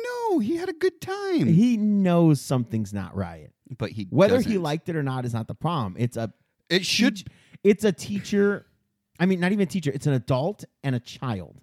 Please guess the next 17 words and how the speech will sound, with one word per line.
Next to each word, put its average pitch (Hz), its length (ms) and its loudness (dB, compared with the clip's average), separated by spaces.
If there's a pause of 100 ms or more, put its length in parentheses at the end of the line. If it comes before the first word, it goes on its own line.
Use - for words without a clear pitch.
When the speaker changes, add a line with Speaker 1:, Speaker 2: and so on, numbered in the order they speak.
(100)
Speaker 2:
That's 139 300 -2
the - 100 -2
problem. 98 380 -8
Speaker 1:
That's 135 160 -8
true. - 180 -4
It's 101 100 -6
just - 160 -12
the 135 60 -6
janitor. 85 640 -12
Speaker 2:
It's, 156 240 -2
it's 160 200 2
the 139 100 0
janitor. 113 400 -2
It's 107 160 -2
an 120 60 2
adult 107 360 -2
still. - 340 -18